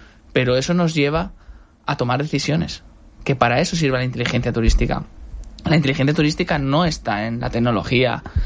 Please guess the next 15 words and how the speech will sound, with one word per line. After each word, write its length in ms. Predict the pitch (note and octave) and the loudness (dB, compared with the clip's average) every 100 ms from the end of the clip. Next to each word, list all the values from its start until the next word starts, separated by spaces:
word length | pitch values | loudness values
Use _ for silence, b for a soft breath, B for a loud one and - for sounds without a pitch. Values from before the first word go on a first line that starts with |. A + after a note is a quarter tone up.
| B | B
ni 80 | - | -2
está 160 | C3 C3 | 0 0
en 80 | B2+ | 0
los 140 | B2+ | 0
móviles. 480 | B2 C#3+ C#3 - - B B | 2 2 2 -2 -8 B B
La 60 | B2 | -4
inteligencia 400 | B2+ A#2 - B2+ | -2 0 0 0
turística 340 | D3 C#3+ D3+ | 2 2 0
está 160 | D3 C#3+ | 0 -2
en 60 | C#3+ | -2
las 100 | E3+ | -2
personas 480 | C#3 C3+ D3+ D#3 | -2 0 0 0
que 80 | D3+ | -2
toman 220 | C3 C3 C3 | -4 -2 -2
decisiones. 600 | B2+ B2+ C3 B2 - | -2 -2 0 -2 -4